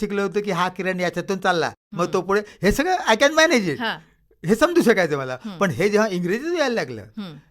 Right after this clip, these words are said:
Speaker 1: आणि आजूबाजूचं पूर्ण माहोल,
Speaker 2: हं.
Speaker 1: हे, तर तेव्हा माझ्या हाती, आणि भाषा,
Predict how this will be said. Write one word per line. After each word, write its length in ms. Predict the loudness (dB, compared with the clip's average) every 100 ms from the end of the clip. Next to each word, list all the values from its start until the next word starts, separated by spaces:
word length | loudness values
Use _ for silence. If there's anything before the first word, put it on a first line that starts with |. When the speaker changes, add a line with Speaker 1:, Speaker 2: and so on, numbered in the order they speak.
| _
Speaker 1:
आणि 120 | -4 -2
आजूबाजूचं 480 | 0 0 0 -6
पूर्ण 180 | -2 -2
माहोल, 400 | 2 2 2 0
Speaker 2:
हं. 400 | -2 -12 -16 -16
Speaker 1:
हे, 260 | -8 -6 -6 -10 _ _ _ _ _ -6
तर 80 | -4
तेव्हा 460 | -4 -6 -4 -4
माझ्या 320 | -4 -4 -4 -4
हाती, 360 | -6 -8 -10 -8
आणि 240 | -6 -6 -6
भाषा, 440 | -8 -2 0 -2